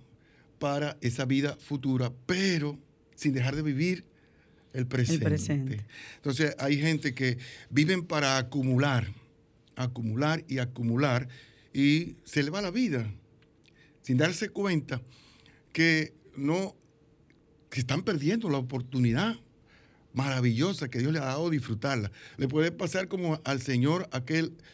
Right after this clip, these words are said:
Speaker 1: empresario agrícola que menciona la Biblia,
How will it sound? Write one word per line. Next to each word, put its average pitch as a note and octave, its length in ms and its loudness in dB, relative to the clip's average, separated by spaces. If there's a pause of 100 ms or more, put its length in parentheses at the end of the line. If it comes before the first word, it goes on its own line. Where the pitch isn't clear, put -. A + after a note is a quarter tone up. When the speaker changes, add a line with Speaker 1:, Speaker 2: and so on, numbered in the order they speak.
(160)
Speaker 1:
empresario C3 560 0
agrícola D#3+ 600 -4
que B2 120 -6
menciona B2 420 0
la D#3 100 2
Biblia, D#3 340 -2